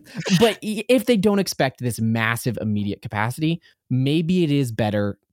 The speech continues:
to get some trains running, get vehicle drivers more used to them,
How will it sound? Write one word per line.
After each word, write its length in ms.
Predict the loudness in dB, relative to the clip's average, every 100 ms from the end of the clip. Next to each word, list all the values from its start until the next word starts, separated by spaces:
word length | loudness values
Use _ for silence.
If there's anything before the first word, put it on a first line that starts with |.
| -12
to 120 | -8
get 400 | -6 -4 -4 -6
some 300 | -4 -2 0
trains 360 | -2 -2 0 -2
running, 440 | -2 -4 -4 -6 -10 -6
get 260 | -6 -6 _ _ _ -6
vehicle 340 | -4 -2 -2
drivers 320 | -2 -2 -2 -2
more 400 | -2 0 -2 -2
used 380 | -4 -6 -6 -6
to 60 |
them, 280 | -2 -2 -2